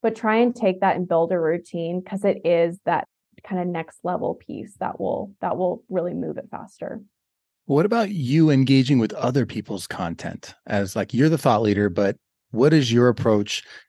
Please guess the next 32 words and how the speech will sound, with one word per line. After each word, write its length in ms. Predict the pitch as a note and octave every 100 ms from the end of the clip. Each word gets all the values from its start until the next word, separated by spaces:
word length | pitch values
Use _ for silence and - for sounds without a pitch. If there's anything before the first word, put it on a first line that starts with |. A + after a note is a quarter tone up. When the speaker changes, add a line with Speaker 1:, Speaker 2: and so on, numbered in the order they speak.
| A2
Speaker 2:
as 140 | G#2
a 60 | G2+
thought 220 | C3 C#3
leader 260 | G2+ G2
to 600 | G2 - G#2 F#2+ F#2+ F#2+ - - _ _ _ _
engaging 400 | G2+ F#2 G#2 A2+
with 100 | F#2+
other 180 | G#2+ G#2+
people's 300 | G#2+ - G2+
content? 460 | - F#2 - - _ _ _ _ _ _ -
Speaker 1:
Yeah, 220 | A3+ D#3+ - _ _
that 280 | G#3 A#3 C4+
is 360 | C#4 B3+ A#3 - -
really 220 | G#3+ G#3+
important 360 | G3+ G#3+ G3
too. 140 | G3+ G#3+
We, 360 | A3+ B3+ G#3+ -
you 100 | A#3+
know, 140 | B3
we 240 | A#3+ A3+ - -
look 220 | A#3 C4
at 60 | C4+
it 160 | B3+
two 140 | - F#3
ways. 240 | E3+ E3+
One, 340 | - A3 G#3+ -
and 320 | G#3 A3 G3 - _
act 420 | G3 G#3 C4 - -
how 120 | A#3+
you 220 | A#3 A3
would 220 | G3+ G3 E3+
like 300 | E3+ F3+